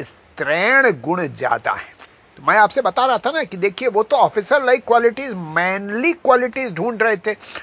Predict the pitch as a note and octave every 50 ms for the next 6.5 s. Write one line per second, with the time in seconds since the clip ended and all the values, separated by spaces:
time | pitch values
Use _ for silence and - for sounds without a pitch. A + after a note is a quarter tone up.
0 | - - - - A3 G#3 G#3+ A3 G#3+ A#3+ D4 C#4+ C#4 C#4+ C#4+ B3+ - - - -
1 | G#3 F#3 F3+ F3 E3 F3 F3+ F#3 F#3 G3+ A3+ B3 B3+ C#4+ D4 C4+ A3 _ - A3
2 | A3+ A3+ A3+ A#3 A3 - B3+ A#3+ F3+ E3+ A3+ G#3+ G3 A3 G#3+ G3+ F#3+ G3 G#3 G3+
3 | E3+ F3+ G#3 G3+ F#3+ G3 G3+ F3+ - A3 E3+ - - - F3+ G3+ G#3 F#3 F3+ F3+
4 | F#3 F3+ F#3+ A3+ D4 - - - A3+ A#3 A3+ A3+ G3+ A#3+ A#3+ G#3 F3+ G3+ G#3 F#3
5 | G3+ G3 F#3+ F#3 F3+ F3+ F#3+ F#3 D3+ - - F3 E3 - - - - - - -
6 | - - - _ _ - C4+ C4+ B3+ -